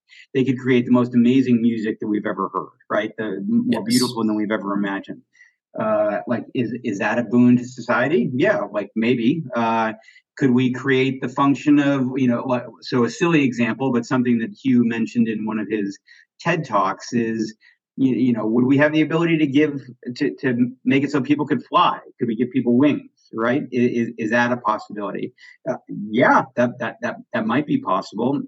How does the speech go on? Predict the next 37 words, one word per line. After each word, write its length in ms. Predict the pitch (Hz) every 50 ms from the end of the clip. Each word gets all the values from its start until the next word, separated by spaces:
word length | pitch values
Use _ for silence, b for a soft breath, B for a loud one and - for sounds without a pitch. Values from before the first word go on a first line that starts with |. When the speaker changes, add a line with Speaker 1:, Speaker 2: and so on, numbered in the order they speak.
| _ -
Speaker 1:
I-, 160 | 127 127 131 127
is 160 | 131 120 104
that 160 | 117 123 120
a 60 | 117 110
good 300 | 101 107 123 131 123 127
thing 220 | 151 147 143 139
or 120 | 131 120 113
a 60 | 104
bad 300 | 107 117 120 123 123 123
thing? 260 | 151 156 170 185 160 - b b b b b b _ _ -
I, 60 | - - _ - 117 - -
I, 40 | 123 113
that's 240 | 113 123 123 -
the 80 | - 139
kind 180 | - 143 139 135
of 80 | 127
thing 160 | 135 139 135
that 140 | 131 127 120
could 140 | 123 127 120
be 480 | 120 120 120 120 120 120 117 110 110 - _ _
used 480 | - 113 123 123 131 127 123 127 127 - -
for, 440 | - 117 113 113 110 110 107 104 - B B B B B B _ _ _ _
for 360 | - 123 117 113 110 107 - - - -
amazing 880 | 117 113 113 120 127 135 151 160 165 151 139 147 147 147 147 147 139
triumphs 600 | - - 139 131 135 139 139 143 147 139 - - -
of 200 | 131 123 113 110 -
the 100 | 120 113
human 240 | 120 131 127 123 120
race 400 | 117 117 120 139 139 - - - -
or, 340 | 123 117 110 110 107 107 104
like, 160 | 104 104 98 - _ _ _ _ _ -
horrible, 640 | 135 131 135 139 139 135 123 120 120 120 113 110 -
horrible 640 | 113 113 113 113 110 101 101 98 98 98 98 95 98 -
things, 360 | - - - - 110 - _ _ _ -
right? 200 | 110 110 110 110 - - B B B B B B B B B
Speaker 2:
Yeah. 200 | - 151 117 117 117
Speaker 1:
Um, 100 | 117